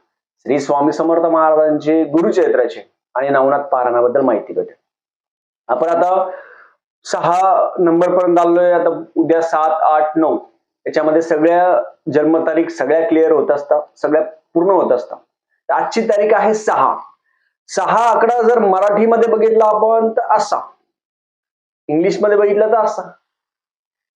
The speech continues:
तर इंग्लिशमध्ये बघितला तर आपण असा बघितला बघा, मराठीत जर काढला तर असा असतो. तर सहा आकडा हा शुक्राच्या प्रभावाखाली आहे, शुक्र ग्रह.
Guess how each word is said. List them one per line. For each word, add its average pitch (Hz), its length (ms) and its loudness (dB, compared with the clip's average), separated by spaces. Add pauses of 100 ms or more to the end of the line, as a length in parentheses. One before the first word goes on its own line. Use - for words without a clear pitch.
तर 247 260 0 (420)
इंग्लिशमध्ये 190 440 0
बघितला 220 240 2
तर 226 100 2
आपण 214 260 0
असा 196 360 0
बघितला 165 400 2
बघा, 110 160 0 (480)
मराठीत 156 420 0
जर 170 180 2
काढला 170 240 0
तर 170 120 2
असा 151 220 0
असतो. 143 300 -4 (760)
तर 175 120 -2
सहा 180 460 -2
आकडा 175 300 0 (1300)
हा 147 200 -2
शुक्राच्या 160 720 -2
प्रभावाखाली 135 840 0
आहे, 123 180 0 (160)
शुक्र - 400 -2
ग्रह. 175 280 2